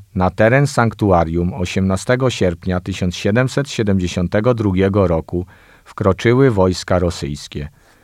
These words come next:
W takich okolicznościach wrogowie po raz pierwszy zajęli Jasną Górę, ale i tak była ona miejscem,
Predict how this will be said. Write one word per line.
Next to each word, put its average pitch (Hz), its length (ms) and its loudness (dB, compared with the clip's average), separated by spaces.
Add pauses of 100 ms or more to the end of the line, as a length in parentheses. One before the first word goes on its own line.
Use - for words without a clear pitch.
(140)
W - 100 -20
takich 127 400 0
okolicznościach 92 1040 0 (300)
wrogowie 104 600 2
po 113 140 0
raz 92 200 0
pierwszy 117 480 0
zajęli 92 520 2
Jasną 87 460 0
Górę, 78 380 -4 (460)
ale 98 300 0
i 90 120 -2
tak 113 340 0
była 101 420 2
ona 98 280 2
miejscem, 92 680 0